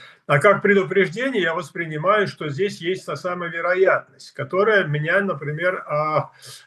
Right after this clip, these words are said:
отвергает мою теорию, что если кто уверовал, уже никогда не может потерять спасение. Здесь есть как раз вот то самое заключение, что такая вероятность существует.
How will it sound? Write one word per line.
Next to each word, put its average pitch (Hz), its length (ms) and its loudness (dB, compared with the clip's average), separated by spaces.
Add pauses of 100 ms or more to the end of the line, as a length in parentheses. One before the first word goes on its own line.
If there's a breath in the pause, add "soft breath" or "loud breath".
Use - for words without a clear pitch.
(100)
отвергает 190 920 2
мою 151 300 -6
теорию, 190 600 0
что 165 380 -10
если 156 240 -8
кто 165 200 -6
уверовал, 165 580 2
уже 165 180 -4
никогда 170 500 -4
не 156 120 -10
может 143 320 -2 (160)
потерять 131 440 -4
спасение. 123 760 -4 (300)
Здесь 151 420 0 (200)
есть 147 340 0
как 139 200 -2
раз 147 260 0
вот 131 180 -6
то 143 100 2
самое 143 460 2
заключение, 135 680 -2
что 143 180 -6
такая 196 440 4
вероятность 151 640 0 (260 loud breath)
существует. 165 920 -2